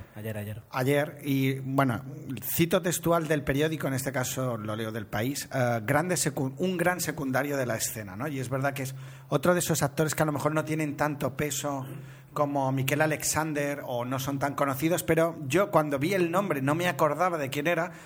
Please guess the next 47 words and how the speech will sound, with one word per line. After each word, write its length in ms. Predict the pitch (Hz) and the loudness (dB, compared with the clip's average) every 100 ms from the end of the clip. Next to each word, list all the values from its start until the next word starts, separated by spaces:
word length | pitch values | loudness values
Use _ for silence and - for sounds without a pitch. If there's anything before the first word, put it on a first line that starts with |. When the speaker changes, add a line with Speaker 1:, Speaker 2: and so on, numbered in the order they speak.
| - - | -16 2
Speaker 2:
pero 180 | 151 147 | 4 4
cuando 240 | 220 147 | 2 2
ves 160 | 160 175 | 4 2
la 80 | 160 | 2
foto 260 | 180 196 | 2 0
dices, 340 | 156 135 135 165 | 0 -2 -4 -4
"Ostras, 360 | 185 - 117 | -6 -6 -8
Speaker 1:
Sí, 60 | - | -4
Speaker 2:
claro". 320 | 139 131 98 - | 0 0 -2 -4
Speaker 1:
lo 80 | 117 | -2
hemos 180 | 131 131 | 0 -2
visto 220 | 135 139 | -2 0
en 60 | |
innumerables 460 | 123 117 113 127 143 | 0 0 2 2 0
películas 300 | 135 123 123 | -4 -2 -2
españolas 500 | 120 117 127 151 147 | -4 -6 -4 -4 -6
y 80 | 123 | -6
yo 100 | 131 | -4
creo 140 | 156 156 | -4 -4
que 160 | 135 | -6
lo 140 | 117 113 | -4 -4
más... 340 | 135 151 - 120 | -2 -4 -8 -10
Eh, 600 | 120 120 113 110 107 98 95 92 90 | -8 -6 -4 -4 -4 -8 -10 -12 -4
Speaker 2:
Y 100 | 160 | 0
además 220 | 180 143 | 4 4
Speaker 1:
aparte, 180 | 165 160 | 4 2
Speaker 2:
muerto 360 | 147 147 - 175 | 0 0 2 0
en, 220 | 165 143 | 2 -2
en 140 | 131 | 0
Speaker 1:
apa-, 40 | 120 | 0
Speaker 2:
escena. 340 | - 170 110 - - - _ _ _ - | 2 -2 -4 -12 -20 -20 _ _ _ -14
Speaker 1:
aparte 300 | - 127 123 | -4 -2 2
de 80 | 156 | 0
su 140 | 147 | 0
físico, 320 | 123 123 131 143 | -8 -6 -2 -2
lo 120 | 110 | 0
más, 300 | 117 131 - - - - - - | -2 -4 -6 -12 -18 -20 -20 -6
eh, 240 | 113 110 113 | -2 -2 -2
remarcable 480 | 113 110 135 151 | -4 0 0 2
de 80 | 135 | 0
él 100 | 135 | -2
era 160 | 131 156 | -2 -2
su 220 | - 131 | -2 -2
voz. 340 | 131 123 - - | -2 -2 -4 -6
Tenía 200 | 113 170 | -2 0
una 120 | 151 | 0
voz 280 | 160 160 | 0 -4